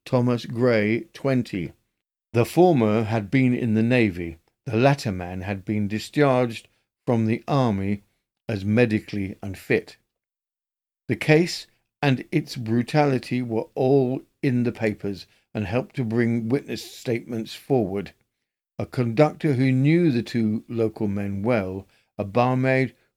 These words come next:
who also knew the two men, and locals who had seen the three walking together all came forward to point the police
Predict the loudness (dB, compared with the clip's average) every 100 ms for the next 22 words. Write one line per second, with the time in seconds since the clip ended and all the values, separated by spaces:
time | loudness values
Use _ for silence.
0 | -4 -4 -2 2 2 2 0 0 2 0
1 | -2 -6 -6 -4 -4 -6 -6 -10 -12 _
2 | _ _ -2 -2 -2 0 2 0 -2 -4
3 | -4 -10 -14 _ -4 0 0 -2 0 2
4 | 2 -2 -4 -4 -2 0 0 -2 -6 -8
5 | -4 0 0 0 -4 -8 _ _ 0 2
6 | 2 0 0 0 2 2 -2 _ _ _
7 | -8 -4 -2 -2 -4 -12 -12 -10 -6 -2
8 | -2 -6